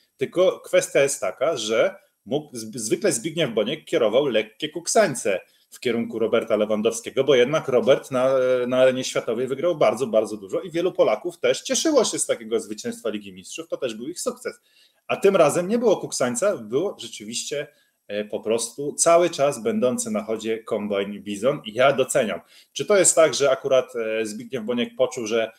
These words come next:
jest przestrzeń pod to, by lekką szpileczkę wbić Roberta Lewandowskiego?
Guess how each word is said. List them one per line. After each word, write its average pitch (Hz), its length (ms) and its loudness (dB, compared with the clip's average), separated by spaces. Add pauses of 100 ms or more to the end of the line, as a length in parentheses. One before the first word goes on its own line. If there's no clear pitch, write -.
(260)
jest 147 400 2
przestrzeń 117 640 0
pod 113 220 -2
to, 107 100 -4
by 98 120 -4
lekką 120 600 -2
szpileczkę 113 760 -4
wbić 104 400 -10
Roberta 110 340 -2
Lewandowskiego? 110 800 -2